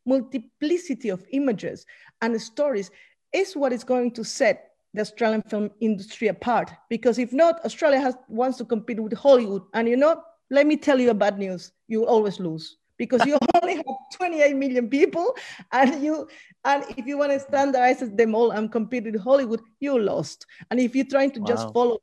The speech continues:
Speaker 1: that ideas, it's over for you guys. So I think in Australia, we're starting to explore. We're starting to explore these collaborations of this multicultural nation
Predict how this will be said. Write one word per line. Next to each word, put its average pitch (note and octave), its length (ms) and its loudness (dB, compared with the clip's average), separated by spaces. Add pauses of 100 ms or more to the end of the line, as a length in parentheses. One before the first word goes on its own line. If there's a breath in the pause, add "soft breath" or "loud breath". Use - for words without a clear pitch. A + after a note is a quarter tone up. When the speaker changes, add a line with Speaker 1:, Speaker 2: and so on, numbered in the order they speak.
Speaker 1:
that C4 240 -2
ideas, A#3+ 640 -2 (480 soft breath)
it's - 280 -6 (200)
over F#3+ 440 -2
for F#3 120 -2
you F3+ 400 -4
guys. C#4 300 0 (180 loud breath)
So A#3+ 120 0
I A3+ 40 2
think D4 220 -2
in C#4 100 0
Australia, A#3 560 -2 (180)
we're A3 60 -6
starting D4 520 -2
to F3+ 100 -12
explore. D3+ 560 -10 (100)
We're G#3+ 80 -4
starting D4+ 440 -4
to C#4 60 -12
explore A3 340 -8
these F#3+ 220 -10
collaborations B3+ 920 0 (320 soft breath)
of A#3 180 2 (320 soft breath)
this A#3 220 -6 (300)
multicultural C#4+ 1040 0
nation G3 720 -4